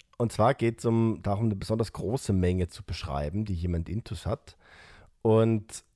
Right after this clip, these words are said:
in den vergangenen Jahrhunderten hat sich da einfach angeboten, gell, das, dafür irgendwie eine Metapher zu finden oder zu beschreiben,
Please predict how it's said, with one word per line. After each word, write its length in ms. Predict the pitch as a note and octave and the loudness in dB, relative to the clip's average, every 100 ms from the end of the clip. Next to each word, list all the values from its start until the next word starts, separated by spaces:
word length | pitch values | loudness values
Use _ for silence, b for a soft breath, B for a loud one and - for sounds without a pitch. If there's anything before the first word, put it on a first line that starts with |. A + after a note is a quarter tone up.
| _ | _
in 160 | G#2 G#2 | 2 2
den 120 | G2+ | 2
vergangenen 560 | G#2 F#2+ G#2+ A#2+ G#2+ | 2 2 4 2 0
Jahrhunderten 920 | F#2 F#2+ F2+ B2 D3+ G2+ - G2 A#2 A2 _ _ _ _ _ | 2 2 4 4 2 0 0 0 0 -2 _ _ _ _ _
hat 260 | D#2 E2+ F#2+ | -10 -8 -6
sich 100 | A2 | 0
da 100 | G2+ | 0
einfach 200 | G2 F#2 | 2 0
angeboten, 720 | F2 B2 A#2+ G2+ A2 - A#2 | 2 0 2 0 0 -2 -4
gell, 160 | - G2 | 0 -2
das, 360 | - G2 - - | 0 -4 -4 -6
dafür 260 | F#2 - | -6 -4
irgendwie 180 | F#2+ F#2 | -4 -2
eine 80 | F#2 | -2
Metapher 420 | F2 - A#2+ - | -4 -2 -2 -2
zu 100 | - | -8
finden 280 | - G2+ - | -6 -6 -4
oder 140 | F#2+ | -6
zu 160 | F2 - | -6 -8
beschreiben, 540 | F2 - E2 E2+ D#3 | -10 -6 -4 -2 -4